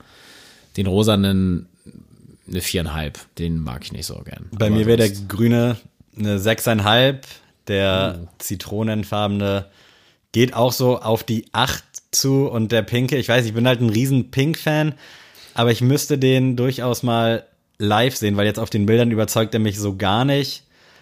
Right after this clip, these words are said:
Speaker 2: Deswegen ist das wahrscheinlich dann eher so Richtung fünf, aber könnte sich ändern mit Release, also wenn man mal so On-Feed-Bilder sieht.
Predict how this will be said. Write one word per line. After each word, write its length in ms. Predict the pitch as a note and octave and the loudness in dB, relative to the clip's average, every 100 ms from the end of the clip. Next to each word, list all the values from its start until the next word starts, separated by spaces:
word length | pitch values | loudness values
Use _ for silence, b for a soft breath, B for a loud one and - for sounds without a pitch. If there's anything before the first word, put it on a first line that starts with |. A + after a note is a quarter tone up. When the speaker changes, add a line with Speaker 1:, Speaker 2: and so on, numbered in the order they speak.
| b - | b -4
Speaker 2:
Deswegen 640 | A2 G2 G#2+ G#2+ G#2+ G#2 | -2 0 2 2 0 -2
ist 220 | - - | -6 -4
das 180 | G#2 G#2+ | -2 0
wahrscheinlich 320 | A#2 G#2 G#2+ G#2 | 0 2 2 0
dann 120 | G2+ | 0
eher 120 | G2+ | 0
so 140 | G2+ G2 | 0 0
Richtung 320 | G2 G#2+ G2 | -2 -2 -2
fünf, 520 | - B2 D#3 D#3+ - | 0 2 2 0 -8
aber 220 | - A#2+ B2 | 0 2 2
könnte 300 | C#3 E3+ D#3+ | 2 4 4
sich 380 | D3+ C#3+ - | 4 2 -2
ändern 380 | - A#2 G#2 F#2+ | 0 2 4 2
mit 180 | F#2 F2 | 0 -2
Release, 340 | F2+ F2+ E2 | -2 -2 -2
also 180 | D#2+ F#2 | -4 -2
wenn 160 | G2 G2 | 0 0
man 200 | F#2+ F#2+ | 0 0
mal 320 | F#2+ F#2 F#2+ | 0 0 -2
so 200 | A2 G2+ | -4 -2
On-Feed-Bilder 580 | G#2+ G2+ G#2 F2 F#2 F2+ | 0 -2 -2 -2 -2 0
sieht. 300 | F2 G#2 - | 0 -4 -6